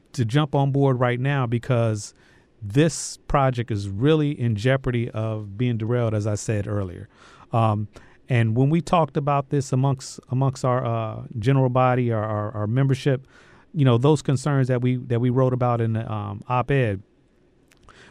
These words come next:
we, we, we as the leadership of this organization have to make sure that we're participants of this, uh, of this light rail, Go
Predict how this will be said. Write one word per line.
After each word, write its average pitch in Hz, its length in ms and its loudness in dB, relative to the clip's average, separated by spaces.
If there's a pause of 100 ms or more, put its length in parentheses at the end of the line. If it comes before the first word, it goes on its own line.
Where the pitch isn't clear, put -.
we, 165 200 6
we, 190 480 0
we 196 380 0
as 135 360 0
the 120 100 4
leadership 139 480 0
of 113 80 -2
this 110 140 -4
organization 110 680 -2
have 135 220 -4
to 135 60 -2
make 127 220 0
sure 127 220 0
that 117 180 -4
we're 127 160 0
participants - 960 -6 (420)
of 120 180 2
this, 123 240 0
uh, 120 440 -4 (160)
of 120 320 -4
this 127 340 -2 (420)
light 123 340 2
rail, 131 580 2 (240)
Go 123 220 2